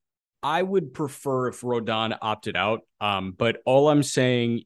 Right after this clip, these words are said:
is before we call him a horse, because mentally he is absolutely a horse. Physically, I have no idea if he holds up like that because these are uncharted waters for Rodon. He's never done this before. So before,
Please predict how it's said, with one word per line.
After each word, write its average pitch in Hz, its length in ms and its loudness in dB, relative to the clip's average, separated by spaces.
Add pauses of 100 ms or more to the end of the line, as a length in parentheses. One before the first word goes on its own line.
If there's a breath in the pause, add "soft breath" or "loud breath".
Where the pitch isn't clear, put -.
is 107 380 -6
before 131 520 -2
we 135 120 -2
call 117 380 0
him 110 240 -4
a 110 80 -6
horse, 107 320 -4
because 127 260 -4
mentally 135 460 2
he 113 160 -2
is 110 140 -2
absolutely 104 520 -4
a 90 80 -6
horse. - 280 -10
Physically, 139 440 2
I 117 100 2
have 110 120 0
no 107 160 0
idea 101 400 0
if 98 120 -8
he 101 220 -12
holds 104 280 -2
up - 240 -4
like 85 160 -6
that - 260 -8
because 110 460 0 (640 soft breath)
these 139 260 2
are 147 120 6
uncharted 131 480 2
waters - 520 -2
for 123 120 0
Rodon. 107 400 -2
He's 117 200 -6
never 123 300 2
done 113 200 0
this 92 140 -12
before. - 340 -18 (460 soft breath)
So 117 560 2 (520)
before, 143 1080 0